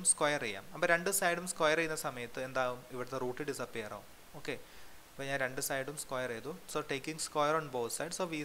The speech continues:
square is equal to ഇത്രയും കിട്ടും. വിയുടെ value തന്നിട്ടുണ്ട്, എത്രയാണ്? ഫോർ ആണ് അല്ലേ? അപ്പൊ ഇവിടെ എത്ര വരും? four square,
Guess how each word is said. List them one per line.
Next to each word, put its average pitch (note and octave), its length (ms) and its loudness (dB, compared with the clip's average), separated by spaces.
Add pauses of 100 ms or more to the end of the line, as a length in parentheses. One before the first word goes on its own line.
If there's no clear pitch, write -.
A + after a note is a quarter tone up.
square C#3 280 0
is A#2+ 160 -8
equal C3 240 -6
to - 80 -6 (120)
ഇത്രയും A#2+ 340 -6
കിട്ടും. - 200 -12 (540)
വിയുടെ F#3+ 320 6
value F3 240 4
തന്നിട്ടുണ്ട്, C#3+ 420 0
എത്രയാണ്? C3+ 400 0
ഫോർ B2 200 2 (100)
ആണ് A2 140 -4
അല്ലേ? F#3+ 120 -2 (380)
അപ്പൊ C#3+ 180 0
ഇവിടെ C#3 200 0
എത്ര - 200 -6
വരും? B2 180 -4 (120)
four B2 200 0 (120)
square, G#2+ 340 -6